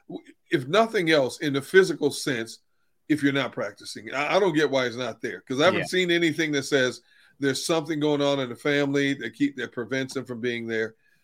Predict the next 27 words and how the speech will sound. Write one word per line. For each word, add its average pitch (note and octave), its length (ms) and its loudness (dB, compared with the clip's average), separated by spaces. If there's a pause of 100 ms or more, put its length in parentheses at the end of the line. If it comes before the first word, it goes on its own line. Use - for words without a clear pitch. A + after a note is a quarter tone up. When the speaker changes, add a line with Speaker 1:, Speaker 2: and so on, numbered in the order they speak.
(200)
Speaker 1:
Yeah, D#3 200 2
I G3+ 40 0
think F#3+ 180 0
it's B2+ 160 0
mandatory, C3+ 600 0
even G3 260 4
though F#3+ 140 6
it's C#3 100 2
voluntary. C3+ 640 2
I B2+ 80 -4
think D3 200 -4
it's C3+ 140 -4
mandatory. B2+ 720 -2 (320)
You D3 160 2
need D3+ 160 4
to C3 80 2
be C3 220 6
there A#2 160 2
as G#2+ 100 -10
a A2+ 60 -6
show A#2+ 240 -2
of - 80 -10
support. - 380 -14 (200)
Speaker 2:
Yeah, F2 200 -8 (140)
I F#2+ 120 -6
hear F#2 180 -4
you. D2+ 120 -8